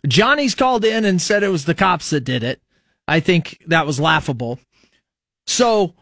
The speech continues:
on top of that, when you dig a little deeper, well, our mayor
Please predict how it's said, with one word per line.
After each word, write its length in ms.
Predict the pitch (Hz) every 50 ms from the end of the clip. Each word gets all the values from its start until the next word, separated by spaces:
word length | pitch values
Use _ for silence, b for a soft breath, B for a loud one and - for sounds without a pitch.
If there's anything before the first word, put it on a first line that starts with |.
| _ _ _ _ _ _ _ _ -
on 220 | 208 214 240 240
top 360 | - - - 311 349 370 370
of 240 | 277 214 180 139 135
that, 500 | 143 131 110 104 107 135 - - - - _ _ _ _ _ _ _ _ _ _ _ _ _ _ _ _ _ _ _
when 200 | - 190 214 214
you 120 | 202 202 196
dig 260 | 156 226 240 226 202
a 40 | 214
little 260 | 214 202 202 202 208
deeper, 600 | 185 233 339 349 247 - 165 143 143 190 220 - _ _ _ _ _ _ _ _ _ _ _ _ _ _ _ _ _ _ _ _ _ _ _ _ _ _ _ _
well, 440 | - 285 311 196 151 165 220 349 - _ _ _ _ _ _ _ _ _ _ _ _ -
our 300 | 165 175 202 254 285 320
mayor 600 | 262 208 180 170 156 147 131 143 175 240 262 -